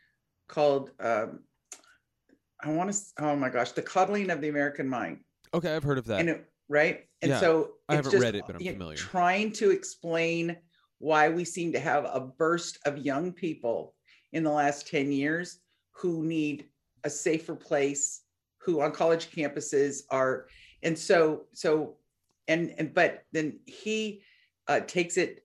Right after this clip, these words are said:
Speaker 1: to all these really deep levels of going back into the late eighties, early nineties, when we stopped playing outside, when children stopped playing outside because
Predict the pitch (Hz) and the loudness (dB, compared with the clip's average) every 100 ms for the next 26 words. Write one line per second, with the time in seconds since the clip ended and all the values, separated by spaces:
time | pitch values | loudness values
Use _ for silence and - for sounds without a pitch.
0 | _ - 175 151 120 165 165 160 185 208 | _ -6 -2 0 2 2 2 0 0 0
1 | 208 208 196 175 175 175 170 165 - 143 | -2 -4 0 2 2 2 -2 -6 2 4
2 | 143 147 143 156 220 196 151 151 160 - | 4 2 0 2 2 4 2 2 -6 -4
3 | 160 143 143 147 143 151 160 156 147 151 | -4 -4 -6 -6 -2 0 2 0 -2 -4
4 | 156 151 139 151 180 156 143 - _ _ | -2 0 0 0 0 -4 -6 -12 _ _
5 | - 156 160 160 - - 147 - - 151 | -2 0 0 -2 -2 2 2 2 -4 -2
6 | 139 123 - - 208 233 185 110 139 147 | 0 -2 -6 -2 2 4 2 0 -2 -6
7 | - 165 151 160 - 139 - 156 156 143 | -4 -4 -4 -6 -2 -2 -2 -2 0 0
8 | 90 - 151 131 131 147 - 135 131 | -2 -2 0 0 -2 -8 -2 0 0